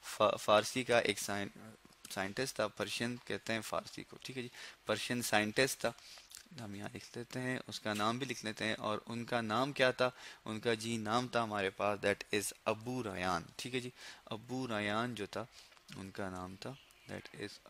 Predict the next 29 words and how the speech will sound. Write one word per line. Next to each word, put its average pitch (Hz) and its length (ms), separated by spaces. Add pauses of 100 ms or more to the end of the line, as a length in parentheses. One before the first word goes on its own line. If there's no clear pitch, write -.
अबू 117 380 (760)
रयान, 101 400 (340)
ठीक - 180
है 127 60
जी। 127 140 (340)
और 107 320
इन्होंने 123 540
पहली 110 420
बार 120 280
क्या 113 240
ये 110 160
word 110 340
use 127 240
किया 110 220
था, 107 200
Artificial 95 640
selection, 113 600 (500)
और 127 420
इन्होंने 139 380
ये, 131 220
अ, 107 340 (960)
अ, 107 160 (100)
eleventh 127 400
century 123 420
में 120 180
ये 107 140
word 101 320
जो 101 140
है 107 140